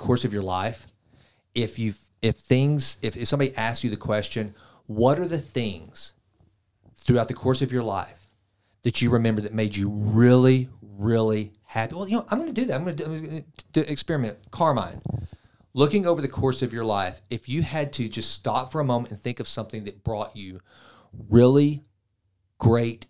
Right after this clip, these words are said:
joy, that you just look back on it and you go, "That was amazing,"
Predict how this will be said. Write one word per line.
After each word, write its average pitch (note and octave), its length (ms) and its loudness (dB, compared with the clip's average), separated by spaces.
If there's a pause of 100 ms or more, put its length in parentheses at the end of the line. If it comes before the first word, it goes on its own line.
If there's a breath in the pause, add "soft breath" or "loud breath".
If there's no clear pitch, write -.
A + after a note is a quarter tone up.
(260)
joy, F#2+ 560 0 (680)
that - 180 -6
you A#2 60 -6
just A2+ 200 -6
look B2+ 220 -4
back B2 220 -6
on A2+ 120 -6
it G2+ 60 -14
and G#2 100 -14
you G2 60 -16
go, F2+ 320 -12 (1080)
"That B2 320 -4
was A2+ 300 -6 (140)
amazing," F#2 840 -8